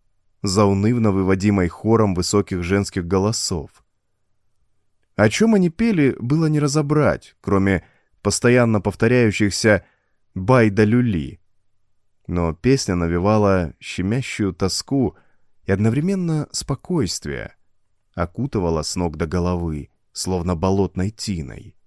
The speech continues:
утягивала куда-то в черно-зеленую бездну и подавляла всякое желание сопротивляться сну.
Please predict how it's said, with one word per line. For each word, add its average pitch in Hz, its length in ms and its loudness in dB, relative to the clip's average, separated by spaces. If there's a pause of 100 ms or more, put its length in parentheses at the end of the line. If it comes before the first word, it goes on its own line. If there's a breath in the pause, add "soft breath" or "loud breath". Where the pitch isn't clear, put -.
(420)
утягивала 90 640 0
куда-то 85 640 -4
в - 40 -20
черно-зеленую 87 880 -2
бездну 95 680 -2 (500)
и - 80 -6
подавляла 98 580 0
всякое 131 460 -2
желание 110 580 0
сопротивляться 85 880 -6
сну. 87 540 -8